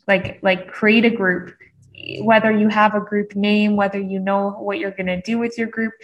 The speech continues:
just create a group. You don't have to invite anybody yet. You don't have to name it anything special.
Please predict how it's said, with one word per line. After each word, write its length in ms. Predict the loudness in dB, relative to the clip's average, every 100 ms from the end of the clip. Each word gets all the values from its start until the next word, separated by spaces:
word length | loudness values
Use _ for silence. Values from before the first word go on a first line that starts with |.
| -20 -20 -2
just 360 | 2 2 0 -12 -20 _ _ _ -14
create 420 | -2 2 2 -2 -6
a 60 |
group. 380 | -4 -6 -8 -14 _
You 60 | 0
don't 140 | 2
have 160 | 4 2
to 60 | 0
invite 300 | 2 2 2
anybody 400 | 0 2 0 0
yet. 400 | 2 2 0 -10 -20 -20 _ -4
You 520 | -2 0 0 0 0
don't 180 | -2 0
have 180 | -2 0
to 100 | -2
name 320 | 0 0 2
it 360 | 0 0 -8 -14 _ -2
anything 760 | 0 0 -2 -2 -2 -2 -4
special. 720 | -8 0 2 2 2 2 0